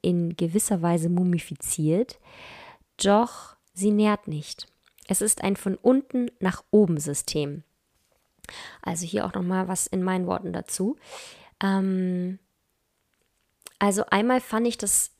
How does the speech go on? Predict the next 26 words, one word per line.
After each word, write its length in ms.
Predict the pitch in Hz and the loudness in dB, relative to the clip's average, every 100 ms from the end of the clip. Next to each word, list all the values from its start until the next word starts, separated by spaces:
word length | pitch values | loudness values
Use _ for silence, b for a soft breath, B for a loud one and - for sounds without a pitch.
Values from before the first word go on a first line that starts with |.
| _ _ _ _ - | _ _ _ _ -4
so 140 | 180 | 0
ein 60 | 202 | 2
bisschen 280 | 220 208 - | 2 0 2
augenöffnend 720 | 233 247 190 - 190 180 185 | 0 2 -2 -2 -2 -2 -2
für 160 | 175 | -2
mich, 420 | 170 214 - - _ - | 0 -2 -4 -14 _ -6
dass 520 | 190 190 - - - b b b b b b _ _ _ _ _ - | -2 0 -2 -4 -6 b b b b b b _ _ _ _ _ -4
die 160 | 208 196 | 0 2
Seele, 580 | 190 220 294 208 247 311 _ _ _ - | 4 6 6 6 2 -2 _ _ _ -4
mit 200 | 185 185 | -2 2
der 180 | 190 190 | 2 2
wir 60 | |
hier 480 | 185 185 170 165 160 - _ - | 2 4 4 2 -2 -8 _ 0
kommunizieren 760 | 208 196 175 165 - 254 240 | 4 4 2 0 2 2 4
auf 140 | 175 | 0
der 140 | - - | -2 0
Erde, 420 | 196 180 185 269 | 2 2 2 0
wenn 140 | 170 170 | -4 -4
sich 240 | 180 - | -6 -4
irgendwie 360 | 170 165 165 156 | -4 -2 -2 -4
diese, 500 | 160 156 151 147 - _ - | -4 -2 -2 -4 -6 _ -4
ja, 180 | 156 - - | -4 -4 -6
diese 240 | 165 151 | -6 -4
Seelen 280 | 147 156 156 | -2 0 0
eben 220 | - 156 | -2 -4
zeigen, 380 | - 165 160 | -4 -2 -2